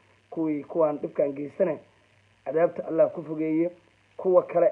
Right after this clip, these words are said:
ee raba inay ummadda Soomaaliyeed dhibaateeyaanna, waxaan leeyahay, "Ilaahay masiibadaas haynu ku celiyo, oo mid ininka ku baaba'da la haynu ka dhigo." Asxaabi, fiidowga hala sheer gareeyo.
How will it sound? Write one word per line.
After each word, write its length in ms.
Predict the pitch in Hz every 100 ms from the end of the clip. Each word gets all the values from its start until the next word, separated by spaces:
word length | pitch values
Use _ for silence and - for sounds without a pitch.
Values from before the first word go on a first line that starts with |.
| -
ee 180 | 160 156
raba 280 | 151 160 160
inay 180 | 175 165
ummadda 280 | 175 160 156 135
Soomaaliyeed 500 | 151 147 143 156 151
dhibaateeyaanna, 680 | 143 147 - 151 185 160 127 _ _ _ _ _
waxaan 240 | - 127 151
leeyahay, 520 | 156 147 139 143 143 - _ _ _ -
"Ilaahay 220 | 156 147
masiibadaas 580 | 135 - 143 147 147 135 -
haynu 220 | - 139 135
ku 100 | -
celiyo, 440 | 175 180 180 180 - _ _ _ _ _
oo 120 | 139 143
mid 240 | 180 165 - _ _ _
ininka 280 | 160 170 170
ku 120 | -
baaba'da 440 | 165 156 147 143 156
la 100 | 151
haynu 160 | 143 135
ka 100 | 147
dhigo." 260 | 143 135 -
Asxaabi, 360 | - 151 156 139
fiidowga 340 | 165 151 143
hala 140 | 160 156
sheer 180 | 170
gareeyo. 380 | 143 160 170 170